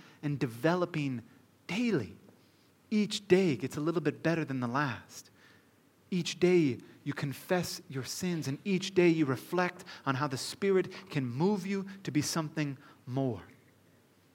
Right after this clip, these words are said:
The Apostle Paul says this in Galatians, "We develop a willingness to stick with things, a sense of compassion in the heart, and a conviction that a holiness permeates things and people.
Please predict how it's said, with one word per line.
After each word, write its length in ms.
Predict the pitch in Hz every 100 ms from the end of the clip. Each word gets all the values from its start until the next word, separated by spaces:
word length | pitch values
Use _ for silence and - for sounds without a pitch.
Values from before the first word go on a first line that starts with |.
| _ _ _ _ _ _ _ _ _ _ _ _ _ -
The 60 |
Apostle 340 | 151 180 160 160
Paul 320 | - 196 156
says 260 | - 160
this 280 | 139 196 196
in 100 | 151
Galatians, 540 | 127 117 117 110 120 143
"We 80 |
develop 460 | 170 185 196 214 208
a 60 | 175
willingness 640 | 147 214 233 220 226 220
to 160 | - 180
stick 480 | - - - 247 175
with 240 | 131 -
things, 560 | 135 110 101 - - - _ - - _ _ - -
a 60 | -
sense 360 | - 214 220
of 140 | 214 -
compassion 640 | 165 151 - 208 180 202
in 100 | 175
the 60 | 147
heart, 500 | - 190 147 - - - _ - - -
and 100 | 165
a 40 |
conviction 760 | 160 175 151 131 226 - 185 143
that 100 | 135
a 40 | 139
holiness 520 | - 233 233 202 -
permeates 580 | - 214 208 202 190 -
things 340 | 190 190 180
and 140 | 156
people. 320 | - 185 156